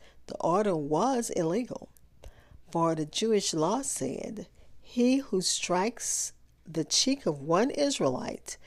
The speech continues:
strikes, as it were, the glory of God.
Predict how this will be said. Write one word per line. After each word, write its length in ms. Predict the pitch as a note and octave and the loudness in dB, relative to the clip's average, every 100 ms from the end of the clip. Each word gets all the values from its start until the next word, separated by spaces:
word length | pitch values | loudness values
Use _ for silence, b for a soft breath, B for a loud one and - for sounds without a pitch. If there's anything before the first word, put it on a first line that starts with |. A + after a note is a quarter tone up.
| B B B | B B B
strikes, 540 | - - F3+ A3 - | 0 4 4 4 4
as 200 | G3 F3 | 4 4
it 120 | E3+ - | 0 0
were, 260 | E3+ F#3+ | 2 2
the 140 | G3 C3+ | 2 -2
glory 500 | C3+ C#3+ D3 F3+ F#3+ | -4 -4 -2 -2 -2
of 180 | G3 - | -4 -6
God. 560 | D3+ D3+ C#3 - - | -6 -6 -8 -12 -16